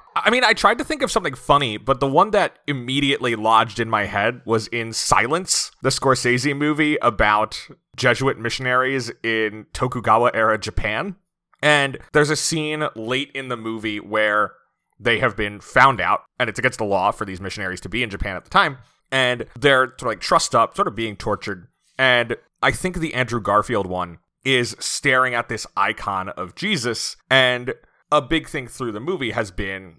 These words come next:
doubt and uncertainty about the existence of God, you know, the silence that they hear, and suddenly they hear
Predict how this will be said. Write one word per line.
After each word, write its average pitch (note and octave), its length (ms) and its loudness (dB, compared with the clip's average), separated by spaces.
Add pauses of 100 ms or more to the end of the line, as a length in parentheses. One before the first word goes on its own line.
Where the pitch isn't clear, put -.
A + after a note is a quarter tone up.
doubt G2+ 380 2 (220)
and F#2+ 400 -4 (280)
uncertainty G#2+ 560 -4
about G2 200 -6
the G2 80 -10
existence F#2+ 320 -14
of F2+ 120 -10
God, A2+ 300 6
you F#2 60 -10
know, F2+ 40 -10
the F2+ 140 -12
silence F#2+ 540 -6
that F2 160 -12
they E2 140 -14
hear, C3 420 0 (180)
and A#2+ 360 2 (200)
suddenly B2 380 -4
they A#2 180 -4
hear A#2+ 600 -2